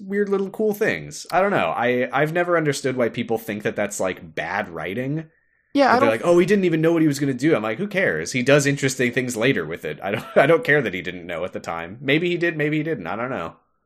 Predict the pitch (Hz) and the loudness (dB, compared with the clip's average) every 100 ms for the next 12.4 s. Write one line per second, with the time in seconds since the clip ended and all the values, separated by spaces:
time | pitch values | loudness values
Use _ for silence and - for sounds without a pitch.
0 | _ 240 214 - 208 214 269 - 208 196 | _ 4 6 6 2 2 -4 -2 0 0
1 | - - 107 104 117 120 120 120 117 110 | -2 -8 -2 2 4 4 4 2 0 -2
2 | - 101 - - 101 107 107 98 85 104 | 0 -2 -2 -2 4 4 4 -2 -4 -2
3 | 98 117 170 175 _ _ _ _ 113 95 | 0 0 -2 -6 _ _ _ _ -2 -2
4 | 76 113 113 110 127 120 113 127 117 135 | 2 6 8 8 8 4 6 4 4 -2
5 | 139 123 123 123 127 117 104 104 113 101 | -2 2 4 4 2 0 -4 -2 -2 0
6 | 104 101 95 92 90 101 95 98 104 - | -2 -4 -2 -2 -2 -2 0 4 2 2
7 | 87 90 85 85 95 92 95 - 98 - | -8 -8 -6 -8 -6 -4 -4 -6 -10 -8
8 | 92 90 - - _ _ _ _ - 95 | -10 -6 -6 -8 _ _ _ _ -10 -4
9 | 101 - 107 - 107 95 107 95 98 92 | 0 2 2 4 2 4 2 2 0 -4
10 | 92 92 98 95 - 92 87 90 87 85 | -2 0 2 0 0 -2 -4 -2 -2 -2
11 | 85 95 95 - 87 87 87 85 85 87 | -4 -2 -2 -4 -6 -8 -8 -8 -8 -10
12 | _ - _ | _ -20 _